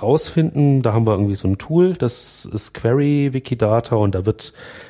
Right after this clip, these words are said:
mit einer Abfragesprache namens Sparkle, äh, gearbeitet. Sparkle ist irgendwie auch eine ganz, ganz tolle magische Geschichte. Also das ist, äh, etwas, was man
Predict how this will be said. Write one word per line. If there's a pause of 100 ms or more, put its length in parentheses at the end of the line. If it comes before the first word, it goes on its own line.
mit
einer
Abfragesprache
namens
Sparkle, (460)
äh,
gearbeitet.
Sparkle
ist
irgendwie
auch
eine (580)
ganz,
ganz
tolle
magische (160)
Geschichte. (220)
Also
das
ist,
äh, (520)
etwas,
was
man